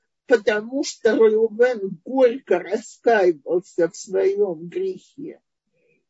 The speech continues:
и сам на себя наложил много ограничений, как, э,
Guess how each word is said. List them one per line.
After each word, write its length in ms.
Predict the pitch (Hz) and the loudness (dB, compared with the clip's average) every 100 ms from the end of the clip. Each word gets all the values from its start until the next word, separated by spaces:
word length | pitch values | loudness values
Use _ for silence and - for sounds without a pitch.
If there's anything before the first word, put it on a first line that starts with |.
| _ | _
и 580 | 233 285 302 302 302 233 - - | -2 0 0 -2 -4 -8 -14 -20
сам 720 | - - 277 277 285 240 190 | -18 -6 0 2 0 -4 -6
на 160 | 220 226 | -4 -4
себя 600 | - 196 190 233 226 208 | -8 -14 0 2 2 -2
наложил 920 | 185 190 190 208 208 339 311 302 - _ - | -4 -4 -2 -2 2 2 2 -2 -6 _ -6
много 800 | 214 220 240 247 240 214 165 160 | -4 -2 2 2 2 2 -2 -2
ограничений, 1400 | 196 190 202 208 208 220 - - 349 339 370 320 320 294 | -6 -4 -4 -4 -6 -8 -8 0 0 0 -6 -8 -12 -12
как, 360 | - 262 254 262 _ - | -2 0 0 -2 _ -6
э, 420 | 285 240 240 226 | 2 2 2 -2